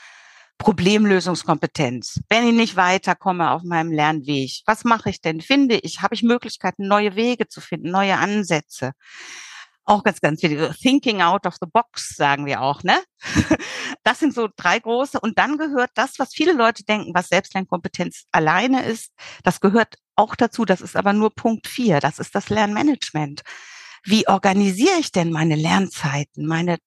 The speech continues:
Dauer, meine Lernorte, das ganze kollaborative Arbeiten? Wie mache ich das? Wie kriege ich das ineinander?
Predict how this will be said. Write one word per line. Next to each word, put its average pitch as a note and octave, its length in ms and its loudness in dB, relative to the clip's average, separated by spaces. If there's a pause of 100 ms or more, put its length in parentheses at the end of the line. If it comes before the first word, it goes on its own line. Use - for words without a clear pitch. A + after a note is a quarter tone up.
(140)
Dauer, F3+ 560 2
meine F3 340 0
Lernorte, F#3+ 1040 0 (200)
das - 200 -4
ganze - 300 -4
kollaborative A3+ 880 2
Arbeiten? E3+ 520 -4 (680)
Wie A3+ 240 0
mache F#4 180 2
ich B3+ 100 -6
das? - 280 -6
Wie A3+ 80 0
kriege - 340 -2
ich - 100 -8
das A3+ 200 0
ineinander? F#3 560 0